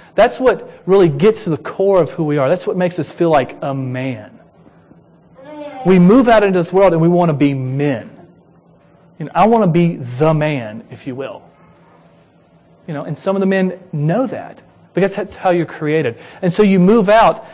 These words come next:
in this world, in your job, in your relationships, and whatever you're doing, to be the man. You know, to influence this world, to have power over others. To have people come up to you and say,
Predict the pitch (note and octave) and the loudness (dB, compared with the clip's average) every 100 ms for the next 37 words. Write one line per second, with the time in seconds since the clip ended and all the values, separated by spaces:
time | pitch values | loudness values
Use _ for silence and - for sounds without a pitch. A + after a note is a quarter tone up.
0 | - - F#3 F3 G3 G3 E3 E3+ E3+ C3 | -20 -4 -2 -2 2 2 2 2 0 -2
1 | C3 D#3+ F#3 C#3+ C3+ D3 D3+ C#3+ C#3+ D#3+ | -4 0 2 2 0 -2 0 2 2 0
2 | D#3 B2 B2+ A#2+ D3+ D3+ G3+ A#3 G#3+ F#3+ | -4 -10 -10 -8 -4 0 2 2 2 2
3 | D#3+ G3+ F#3+ D3 - - - F3+ A#3 A#3+ | 2 2 0 -2 -8 -14 -4 0 2 2
4 | A#3 C4+ A#3+ - - _ _ _ _ _ | 0 -2 -8 -12 -20 _ _ _ _ _
5 | _ _ _ _ _ _ _ - E3 A3 | _ _ _ _ _ _ _ -10 -8 -10
6 | - A3+ A#3+ A3 F#3+ E3 D3 - D#3+ - | -2 0 2 0 -2 -2 -2 -6 -10 -6
7 | D#3 D#3 B2+ E3 D#3 - - F#3+ G3 F#3 | -2 -2 -2 -6 -6 -12 -12 -6 -2 0
8 | D3+ C3+ - - - D#3+ D#3+ C#3 A2 - | -2 -2 -12 -12 0 2 2 -2 -6 -8
9 | - _ - C#3 A2 - - - _ _ | -20 _ -2 -2 -2 -10 -18 -20 _ _
10 | _ _ - G#3+ A3 B3 A3 F3+ - F#3+ | _ _ 0 4 4 4 2 0 0 0
11 | G3 F#3+ E3 C#3+ E3+ C#3+ C3 | 0 -2 -4 -2 0 0 -2